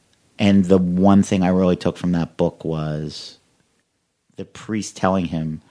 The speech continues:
that he was never going to be able to give love, 'cause he was talking about the marriages he had ruined, that he was never gonna be able to really give love until he could receive the love from God.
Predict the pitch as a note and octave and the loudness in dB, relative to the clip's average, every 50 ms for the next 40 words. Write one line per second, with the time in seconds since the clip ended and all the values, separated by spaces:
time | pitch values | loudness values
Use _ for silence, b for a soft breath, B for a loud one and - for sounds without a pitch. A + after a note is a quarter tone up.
0 | b b b b b b b b b b b - - G#2 - - - G#2+ G2 F#2+ | b b b b b b b b b b b 0 0 0 2 2 2 2 2 2
1 | F2 G2+ G2 F#2+ F#2+ F#2 G2 G2 F#2 F#2+ G2 F#2 F2+ F2+ E2+ - - F2 F#2 F2+ | 4 4 4 4 4 4 2 2 2 2 2 2 2 0 0 -2 -4 -4 -2 0
2 | F2+ F2+ F2 E2+ D#2 E2+ E2+ E2 D#2+ - - b b b b b b b b b | 0 0 0 0 0 0 -2 -2 -4 -6 -10 b b b b b b b b b
3 | - - G2 D2+ - - G2+ F#2+ F2 E2 D#2+ D#2+ - - - - - - - _ | -2 0 0 0 2 4 4 4 4 2 -2 -6 -6 -6 -8 -10 -12 -16 -20 _
4 | _ _ _ _ - _ _ _ _ _ _ _ - - - A2 G#2 - - G#2 | _ _ _ _ -20 _ _ _ _ _ _ _ -12 -4 -2 -2 0 0 0 0
5 | G2+ G#2 G2+ F#2 F2 - - F2 F2 F2+ F2+ F2 F2 - - - - - - F2 | 0 0 -2 -4 -4 -4 -4 -4 -2 -2 -2 -4 -4 -6 -8 -10 -10 -8 -6 -6
6 | E2+ - - - F2 F2+ - - - - b b b b b b b b b b | -6 -6 -8 -8 -8 -8 -8 -8 -10 -12 b b b b b b b b b b
7 | _ _ _ - G#2 G2 G2 G2+ G2 G2 G#2+ G2+ F#2+ G#2 G2 G2+ F#2+ F#2+ F#2 F2 | _ _ _ -2 0 2 4 4 4 4 4 4 4 4 4 4 4 4 2 2
8 | F2 F2+ F2+ F#2 F#2 F2+ F2 E2+ D#2 - - F#2 F2+ D#2+ E2 E2+ D#2+ D2+ D#2+ E2+ | 2 0 0 2 2 2 0 0 -2 0 0 0 0 0 0 -2 -2 -2 -2 -4
9 | E2+ - - F2 E2+ E2 - - E2+ - - E2+ - - - _ _ _ _ _ | -4 -2 -2 -2 -2 -4 -6 -8 -6 -4 -4 -4 -4 -6 -10 _ _ _ _ _
10 | _ _ _ _ - G#2 F#2+ - - - G2+ F#2 D#2+ - F2 D#2+ D#2+ D#2 D2 D2+ | _ _ _ _ -4 -2 -2 -2 -2 -2 -2 -2 -2 -4 -6 -6 -4 -4 -6 -6
11 | C#2+ - - - - - F2+ F2 D2+ D#2+ D2+ D2 - - - - | -6 -8 -12 -18 -12 -8 -6 -6 -4 -2 -2 -4 -4 -6 -10 -18